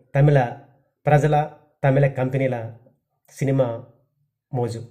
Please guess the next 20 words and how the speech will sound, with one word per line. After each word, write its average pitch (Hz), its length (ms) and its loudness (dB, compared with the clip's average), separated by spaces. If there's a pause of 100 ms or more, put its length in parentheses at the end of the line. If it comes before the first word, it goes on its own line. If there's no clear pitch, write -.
(1300)
ఇది 185 220 2 (120)
సోషల్ 196 480 2
మీడియాలో 190 380 6 (400)
చక్కర్లు 185 360 2
కొడుతుంటే 165 440 4 (300)
అనేక 151 300 4
మంది 147 320 2 (880)
ఎంప్లాయీస్ 151 600 4 (2000)
తమ 170 140 4
మేనేజ్‌మెంట్ 180 580 6
కూడా 160 220 4 (240)
రేపు 156 320 4
హాలిడే 170 400 4
డిక్లేర్ 156 400 2
చేసి 143 280 2 (240)
సినిమా 160 300 4
టికెట్లు 147 380 0
ఇస్తే 151 180 -2
బాగుంటుందని 135 600 2 (1400)
చెలోక్తులు 165 480 4